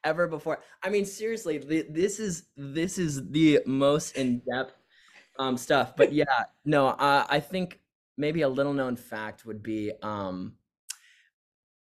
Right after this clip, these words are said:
i-, in the spirit of Almost Famous, I have been a <laughs> part of, like, possibly six rock bands in my life, and not a single one survived,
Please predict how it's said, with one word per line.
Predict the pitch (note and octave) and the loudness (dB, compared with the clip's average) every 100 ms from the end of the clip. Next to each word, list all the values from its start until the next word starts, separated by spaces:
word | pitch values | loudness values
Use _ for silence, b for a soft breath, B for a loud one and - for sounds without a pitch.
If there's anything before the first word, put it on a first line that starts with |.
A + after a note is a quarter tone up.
| _ - | _ -4
i-, | |
in | D#3+ F3 F3 | 0 2 2
the | |
spirit | D#3+ - E3 D#3+ D3+ | 2 0 4 6 6
of | C#3 | 4
Almost | C3 C3 A#2+ - | 0 -2 -2 -4
Famous, | C3 C3+ A#2+ E2 - - _ _ _ C3 | -4 -2 -2 -6 -10 -12 _ _ _ 0
I | C#3+ F#3+ | 2 2
have | G#3+ E3+ | 0 -2
been | C3 B2+ | 0 0
a | B2+ | 0
<laughs> | |
part | - - B2 A#2+ | -2 -2 -2 0
of, | G#2+ A#2 - _ _ _ _ _ - | -4 -8 -16 _ _ _ _ _ -10
like, | B2+ C3 A#2+ - - | 0 0 0 -4 -18
possibly | - D3+ F3+ G3+ F3+ D#3 | -4 0 0 -2 -2 -2
six | - - - A#2+ - - _ | -2 -2 0 0 -2 -12 _
rock | G#2+ G2+ F#2+ | -4 -2 -4
bands | - E2 B1+ - | -8 -10 -12 -10
in | G2 G#2 | -6 -6
my | G2 | -6
life, | E2 D2+ - - b b b b _ | -6 -8 -10 -18 b b b b _
and | C3 C3+ - G#3 F3 E3 b b b _ - | 0 0 4 6 6 2 b b b _ -6
not | A#2+ D3 D#3+ D#3+ | 0 2 4 2
a | |
single | D3+ - - F3 E3+ C#3 | 0 -4 0 2 4 4
one | B2 A2+ G#2 | 4 2 -2
survived, | - G#2+ A#2 F#2 C#2 - | -4 -2 0 -2 -6 -12